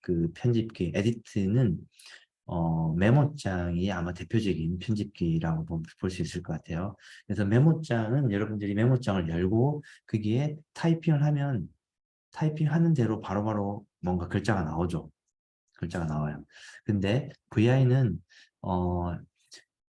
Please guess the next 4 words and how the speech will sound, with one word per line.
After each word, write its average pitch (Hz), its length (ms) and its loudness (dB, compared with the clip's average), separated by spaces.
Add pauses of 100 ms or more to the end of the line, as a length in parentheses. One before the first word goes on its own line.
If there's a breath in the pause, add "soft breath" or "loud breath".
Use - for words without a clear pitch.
(120)
그 92 280 -6
브이아이라는 107 960 2
편집기를 127 540 -2
열면 85 580 -2